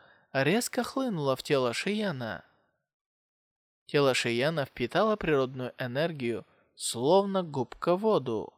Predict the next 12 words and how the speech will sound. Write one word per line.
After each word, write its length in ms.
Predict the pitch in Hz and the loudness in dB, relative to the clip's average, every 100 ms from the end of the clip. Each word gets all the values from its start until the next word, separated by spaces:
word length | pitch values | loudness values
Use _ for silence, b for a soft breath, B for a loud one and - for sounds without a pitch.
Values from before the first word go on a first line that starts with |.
| _ _ _ _ _ _ _ _ _ _ _ _ _ _ - | _ _ _ _ _ _ _ _ _ _ _ _ _ _ 0
Таинственная 680 | 131 170 247 - 247 247 247 | 2 4 2 -2 -2 0 0
способность 720 | - 254 - 233 147 139 120 | 2 0 4 2 2 -4 -4
Духа 380 | 131 147 214 202 | 0 2 4 2
Святого 460 | - 143 131 135 185 | -2 -2 0 2 2
Бога 500 | 220 147 127 110 - - | 2 0 0 -4 -6 -8
притягивать 600 | 147 135 139 131 127 120 | -4 2 2 2 -2 -2
природную 720 | 127 131 131 135 127 127 101 b b | -2 0 0 -2 -8 -8 -10 b b
энергию 720 | 151 135 156 190 135 117 101 - b b b | -4 2 2 0 -2 -4 -4 -10 b b b
появилась 640 | - 147 120 131 151 135 - | 2 2 4 2 2 2 -4
в 80 | - | -6
теле 300 | 135 117 104 | -4 -4 -4
Шияна. 680 | - 190 190 147 113 - | -2 -2 -2 -4 -6 -10